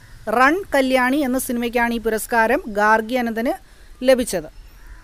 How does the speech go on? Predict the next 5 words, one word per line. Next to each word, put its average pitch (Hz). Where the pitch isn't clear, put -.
അടുത്ത 294
ചോദ്യം, 285
മികച്ച 285
ചിത്രം 277
മൂത്തോനാണ്. 285